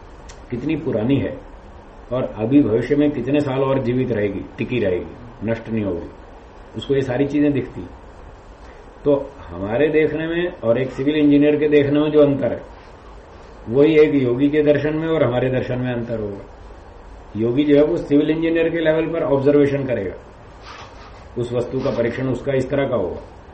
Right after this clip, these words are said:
जो एक सिविल इंजीनियर का होता है। और हम जैसे तो, मतलब, कोई भी व्यक्ति, अगर सामान्य व्यक्ति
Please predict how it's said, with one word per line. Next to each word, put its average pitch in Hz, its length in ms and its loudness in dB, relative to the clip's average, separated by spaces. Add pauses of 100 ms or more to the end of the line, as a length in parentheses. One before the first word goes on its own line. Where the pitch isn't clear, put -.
(260)
जो 113 100 0
एक 123 120 -2
सिविल 143 240 2
इंजीनियर 131 400 2
का 110 80 0
होता 90 240 -4
है। - 60 -16 (1120)
और 117 120 2
हम 147 200 0
जैसे 160 240 4
तो, 170 360 -2
मतलब, 117 300 -2
कोई 143 180 6
भी 156 80 2
व्यक्ति, 151 280 2
अगर 147 180 6
सामान्य 127 380 2
व्यक्ति 143 320 2